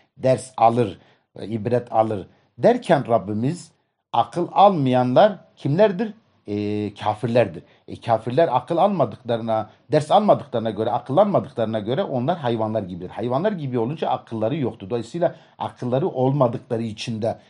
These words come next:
ibret alam-, alamıyorlar. فَطَمَعُ النَّظَرِ مِنْهُمْ كَطَعَمْ-، كَ-، كَطَعَمِهِ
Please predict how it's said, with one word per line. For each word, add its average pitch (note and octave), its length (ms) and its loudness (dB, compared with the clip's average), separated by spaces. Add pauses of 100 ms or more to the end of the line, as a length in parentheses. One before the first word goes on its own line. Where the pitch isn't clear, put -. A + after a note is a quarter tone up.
ibret A2+ 340 -2
alam-, F#2+ 300 -4
alamıyorlar. F#2+ 580 -2 (360)
فَطَمَعُ F3+ 500 6
النَّظَرِ C3 800 2 (340)
مِنْهُمْ A#2+ 640 0 (540)
كَطَعَمْ-، C3 640 2 (120)
كَ-، A#2 520 6 (440)
كَطَعَمِهِ D3 1040 2